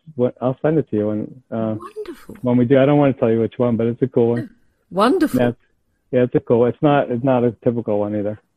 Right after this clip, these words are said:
Speaker 1: I think
Speaker 2: Yeah.
Speaker 1: you'll like it.
Speaker 2: Oh,
Speaker 1: So
Speaker 2: that's
Speaker 1: anyway, that,
Speaker 2: wonderful.
Speaker 1: yeah, we just lo-, love the music and keep living it. And,
Speaker 2: Yeah.
Speaker 1: you know, we like, we, we like music and, uh, having fun, and, uh, we, we both are, we're fans of David, and of course,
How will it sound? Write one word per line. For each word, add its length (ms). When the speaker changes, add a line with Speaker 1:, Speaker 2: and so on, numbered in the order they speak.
Speaker 1:
I 40
think 140
Speaker 2:
Yeah. 60
Speaker 1:
you'll 100
like 160
it. 180
Speaker 2:
Oh, 120
Speaker 1:
So 60
Speaker 2:
that's 80
Speaker 1:
anyway, 300
that, 140
Speaker 2:
wonderful. 180
Speaker 1:
yeah, 100
we 140
just 220
lo-, 200
love 220
the 60
music 360
and 160
keep 160
living 300
it. 220
And, 140
Speaker 2:
Yeah. 240
Speaker 1:
you 60
know, 80
we 120
like, 260
we, 180
we 180
like 240
music 420
and, 240
uh, 220
having 280
fun, 360
and, 240
uh, 260
we, 100
we 200
both 340
are, 160
we're 120
fans 280
of 80
David, 340
and 200
of 160
course, 240